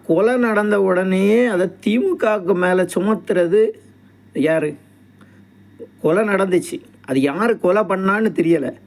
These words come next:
ஆ? உடனே திமுக அரசு, திமுக அரசுன்னு வந்தப்போ, இது ரவுடிகளுக்குள் நடந்த கொலை அப்படிங்கிறத நாங்க சொல்ல வேண்டியது இருக்குல்ல?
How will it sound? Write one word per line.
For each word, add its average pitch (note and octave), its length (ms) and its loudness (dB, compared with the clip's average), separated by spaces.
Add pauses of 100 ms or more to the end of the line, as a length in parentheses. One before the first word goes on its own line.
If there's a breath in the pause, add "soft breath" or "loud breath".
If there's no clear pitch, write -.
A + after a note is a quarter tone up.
(520)
ஆ? F3+ 180 0 (440 soft breath)
உடனே A#3 340 0
திமுக A#3 440 0
அரசு, A3+ 360 0
திமுக A3+ 380 0
அரசுன்னு G#3 500 0
வந்தப்போ, E3 640 0 (240)
இது C4 280 2
ரவுடிகளுக்குள் B3+ 720 0
நடந்த G#3 300 0
கொலை G#3 300 2
அப்படிங்கிறத F3+ 1120 0
நாங்க B3 280 0
சொல்ல B3 260 -2
வேண்டியது F#3 360 0
இருக்குல்ல? A#2+ 460 -2